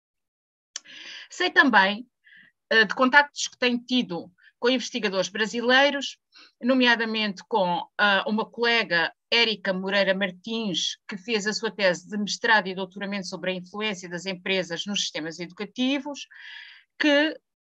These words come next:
ah, no Brasil, na Argentina e no Chile, há grupos de, de, obrigada, há grupos de, de educadores e de professores,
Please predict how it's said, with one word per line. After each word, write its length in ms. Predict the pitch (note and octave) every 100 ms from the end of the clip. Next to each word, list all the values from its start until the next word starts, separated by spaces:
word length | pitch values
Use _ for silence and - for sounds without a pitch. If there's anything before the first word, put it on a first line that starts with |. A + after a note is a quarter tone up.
| -
ah, 300 | G#3+ G3+ G3
no 100 | A#3
Brasil, 640 | C4 D4+ B3+ B3 B3+ B3+
na 180 | G#3 G#3+
Argentina 600 | A3 A3+ A#3 A3+ A#3+ F#3+ F#3+
e 80 | C#4+
no 100 | C#4+
Chile, 560 | - - A3 A3 A#3 B3+ _ _ - - _ _
há 240 | - G#3 - - C4+
grupos 640 | F4+ F#4 G#3+ F#3 - - _ _ _ _ _ _
de, 460 | G#3 G#3+ B3+ G#3 F3+
de, 380 | F3+ F#3+ F3 D#3 D#3 - - _ _ _ _
obrigada, 380 | G3 F3+ - - - _ _ _ _ _ _ - - F#3
há 120 | G#3+
grupos 520 | G3+ A3+ F3+ G3+ F3
de, 540 | F#3+ A3 G#3+ F#3 F3 F3+ - _
de 80 | G#3+
educadores 640 | G3 F#3 A3+ C4+ D4 G#3+ F3
e 80 |
de 60 | -
professores, 1000 | F#3+ F#3 - - C4+ D4+ A#3+ E3+ D#3+